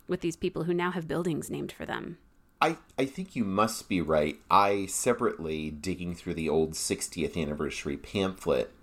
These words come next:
Speaker 2: found a memory from some alumni who had submitted it. Now, admittedly, he wasn't there in sixty-two. His senior year was sixty-one.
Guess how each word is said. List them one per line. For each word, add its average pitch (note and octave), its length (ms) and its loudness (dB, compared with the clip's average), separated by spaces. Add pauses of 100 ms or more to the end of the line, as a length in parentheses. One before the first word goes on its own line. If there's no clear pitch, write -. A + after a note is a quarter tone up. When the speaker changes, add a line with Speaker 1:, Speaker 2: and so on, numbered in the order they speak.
(400)
Speaker 2:
found E2 680 2
a E2+ 80 0
memory E2 640 2
from D2+ 320 -2
some A2 300 4
alumni D#2+ 600 2
who D#2+ 120 -4
had C2+ 100 -2
submitted E2 480 0
it. B1+ 240 0 (240)
Now, F2+ 160 4
admittedly, F#2 320 4
he F#2+ 100 2
wasn't A2 260 6
there G2 100 2
in F2 80 0
sixty-two. - 680 -4
His D2 160 -2
senior D#2+ 260 0
year D2 180 0
was C2+ 160 -2
sixty-one. C#2+ 880 -4